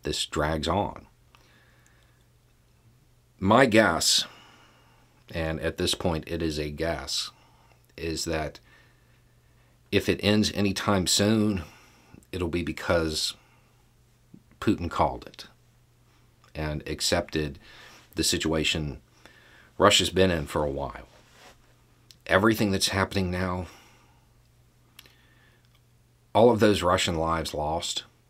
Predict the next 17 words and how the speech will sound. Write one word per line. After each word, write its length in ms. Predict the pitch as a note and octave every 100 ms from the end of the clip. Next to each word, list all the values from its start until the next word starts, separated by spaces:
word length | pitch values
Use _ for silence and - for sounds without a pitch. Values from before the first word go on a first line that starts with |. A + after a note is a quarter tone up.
| _ _ _ _ _ _ _ _ _ _ _ _ _
it's 100 | -
pointless. 560 | - A#2 A#2 - - - _ _ _ -
It's 80 | -
pointless 440 | - G#3+ G2+ -
at 80 | -
this 140 | - -
point. 400 | - - - - _ _ _ _ _ _ _ _ - -
It's 160 | - -
over. 380 | G#2 G#2 - - _ -
They 120 | D2+
lost. 580 | E2 G2+ - - - - _ _ _ _ _ _ _ _ _ _ _ - - _ _ _ _ _ _ - - - -
And 140 | D#2 F#2
that 140 | -
should 180 | - A#2
have 80 | G#2
been 160 | G2
evident. 540 | F2+ G2+ F2+ E2+ -